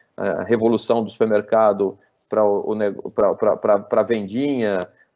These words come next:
pra, pra mercearia, é que você deixa, deixou de pedir o produto pra um atendente, passou você mesmo a buscar o seu produto,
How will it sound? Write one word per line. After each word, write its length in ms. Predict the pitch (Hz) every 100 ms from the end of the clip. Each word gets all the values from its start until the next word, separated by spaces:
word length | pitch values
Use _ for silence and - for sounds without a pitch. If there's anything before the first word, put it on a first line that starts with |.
| -
pra, 600 | 110 107 101 98 92 90
pra 180 | 113
mercearia, 960 | 113 123 120 127 110 123 165 156 104 87 - _ -
é 160 | 104
que 240 | 104 113 113
você 680 | 104 113 113 120 113 110 107
deixa, 760 | 101 98 123 - 135 135 101 92
deixou 640 | 107 123 - - 170 175
de 160 | 127 120
pedir 480 | 131 117 110 147
o 40 | 131
produto 720 | - 120 110 143 151 - 101 - _ _ _
pra 400 | - 110 107 107
um 220 | 98 110 113
atendente, 600 | 117 107 113 139 120 113
passou 320 | 113 113 120
você 360 | 110 113 139
mesmo 440 | 131 131 147 107 110
a 60 |
buscar 480 | 107 110 - 110 110 -
o 100 | 101
seu 160 | -
produto, 560 | 101 104 101 165 - 92